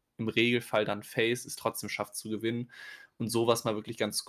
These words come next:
cool, dass sie's beide gegenseitig aufgebaut haben und dass es wirklich fürs Finish dann auch relevant war. Wie du grad gesagt hast, erst versucht er in die Bridge zu gehen, schafft es selbst nicht, weil, weil seine Schulter bearbeitet wurde und dann gewinnt, weil das Knie des anderen so bearbeitet wurde.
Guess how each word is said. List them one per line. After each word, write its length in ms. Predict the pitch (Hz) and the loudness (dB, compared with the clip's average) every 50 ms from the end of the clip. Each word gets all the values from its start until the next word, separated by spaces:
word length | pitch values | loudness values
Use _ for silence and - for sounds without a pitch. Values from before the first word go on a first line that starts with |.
| - - | 0 2
cool, 320 | 120 117 117 117 113 - | 4 6 6 6 4 4
dass 340 | - 107 104 104 - - - | 4 4 4 4 2 -6 -10
sie's 360 | - - - 120 110 - - | -12 -8 -4 -4 -4 -4 0
beide 380 | - - 101 110 131 135 135 123 | 4 6 6 6 6 6 2 0
gegenseitig 560 | 120 127 127 135 135 127 120 120 131 - - | 2 0 0 2 2 0 0 0 -2 -2 0
aufgebaut 560 | 117 120 - - 123 107 113 110 117 117 - | 0 0 0 -2 -4 0 2 0 0 0 -2
haben 200 | 123 113 113 113 | -4 -2 -2 -2
und 60 | 113 | -4
dass 100 | 113 104 | -6 -6
es 160 | 104 - - | -6 -10 -8
wirklich 340 | 113 110 120 120 - 127 - | -2 -2 -2 0 -2 -4 -4
fürs 200 | - - - - | -4 -8 -8 -2
Finish 260 | - - 113 113 113 | -2 -2 -2 0 -4
dann 100 | - 110 | -2 -2
auch 120 | 107 104 - | -2 0 2
relevant 500 | 113 110 101 - 101 104 117 131 156 147 | 2 2 4 4 2 2 2 -2 0 2
war. 340 | 104 101 104 110 120 - _ | 4 4 6 4 2 0 _
Wie 60 | - | -6
du 80 | 113 - | 0 2
grad 160 | 110 104 - | 2 2 2
gesagt 300 | 110 104 107 110 107 - | 2 4 4 2 4 2
hast, 240 | 110 104 - - - | 0 0 0 0 2
erst 320 | 98 104 110 - - - - - - - - - - - _ _ - | 4 4 4 2 -4 -12 -16 -18 -18 -16 -18 -18 -20 -20 _ _ 0
versucht 280 | _ 120 110 117 117 - | _ 2 2 2 2 2
er 40 | 120 | 2
in 40 | 113 | 2
die 60 | 104 | 4
Bridge 240 | 113 123 123 - - | 2 2 2 2 -4
zu 240 | - - - 131 120 | -6 -4 -2 0 2
gehen, 140 | 123 120 117 | 2 2 2
schafft 320 | - - 131 131 - - | 2 0 0 0 0 -2
es 140 | - 127 123 | -4 2 4
selbst 340 | 120 113 127 139 - - 127 | 6 6 6 4 0 -4 -4
nicht, 200 | 123 123 - - | -6 -4 -2 0
weil, 320 | 101 104 107 107 104 - - | 0 2 4 2 2 0 0
weil 220 | - 104 104 104 | 0 0 0 2
seine 260 | 113 120 120 139 143 | 2 2 2 2 2
Schulter 320 | 135 - - 135 135 143 120 | 0 2 0 2 4 4 4
bearbeitet 560 | 120 110 76 117 120 123 120 123 131 120 - | 4 4 2 2 4 2 0 0 -2 -6 -2
wurde 540 | 117 120 123 127 123 127 123 120 117 - - | 0 2 2 4 4 4 4 6 4 4 2
und 420 | - 107 107 104 104 - - - _ _ _ _ _ _ _ - - _ | -2 -4 -4 -4 -4 -6 -12 -18 _ _ _ _ _ _ _ -20 0 _
dann 380 | 117 110 110 107 107 101 - - | 4 4 4 2 -2 -4 -6 -4
gewinnt, 520 | - - 110 107 113 117 120 117 - - - | -2 -2 2 2 2 2 2 -2 -4 -10 2
weil 180 | - 110 107 | 4 4 4
das 200 | 107 107 - - | 4 2 -2 -6
Knie 200 | - - - 123 | -8 -4 -2 0
des 160 | 123 117 - | 0 0 2
anderen 500 | - 98 123 135 139 117 110 107 104 101 | 2 4 6 6 6 6 4 2 -2 -4
so 140 | 101 110 110 | -4 -4 -2
bearbeitet 580 | 98 - 65 90 101 104 98 98 95 113 101 - | 0 2 4 4 4 4 4 2 0 -2 -6 -4
wurde. 340 | 107 107 110 113 120 120 | 0 0 2 2 0 -2